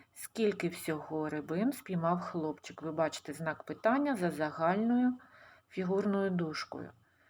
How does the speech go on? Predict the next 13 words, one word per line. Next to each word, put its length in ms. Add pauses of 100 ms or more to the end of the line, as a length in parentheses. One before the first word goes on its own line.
(280)
Перейдемо 540
до 180
розв'язання 720
задачі. 640 (960)
Нагадую, 760
якщо 340
потрібно 520
знайти, 360
скільки 380
разом 520 (460)
або 220
скільки 360
всього, 640